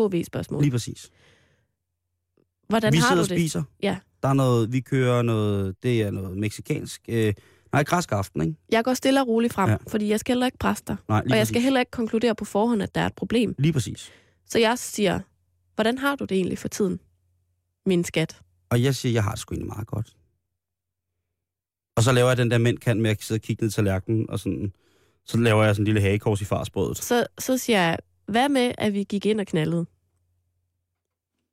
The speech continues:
Speaker 1: Stadig H V-spørgsmål.
Speaker 2: Det, det kan vi da godt. Og s-, der er nu, jeg, nu sidder jeg sådan og hakker ned i farsbrødet, og trækker sådan en tastikien, som er alt, blevet alt for tynd,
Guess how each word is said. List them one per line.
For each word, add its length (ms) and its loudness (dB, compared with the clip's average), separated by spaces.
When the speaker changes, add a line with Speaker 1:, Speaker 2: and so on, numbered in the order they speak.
Speaker 1:
Stadig 300 2
H 180 2
V-spørgsmål. 480 -4
Speaker 2:
Det, 180 -2
det 100 2
kan 80 0
vi 60 0
da 60 -2
godt. 360 -10
Og 80 -6
s-, 60 -6
der 140 0
er 60 4
nu, 120 4
jeg, 260 2
nu 80 0
sidder 160 0
jeg 60 2
sådan 100 -2
og 80 0
hakker 380 -2
ned 160 0
i 40 0
farsbrødet, 560 -2
og 120 -4
trækker 260 -2
sådan 120 0
en 40 -2
tastikien, 760 0
som 140 -4
er 60 0
alt, 220 -4
blevet 160 2
alt 100 -2
for 60 -2
tynd, 260 -2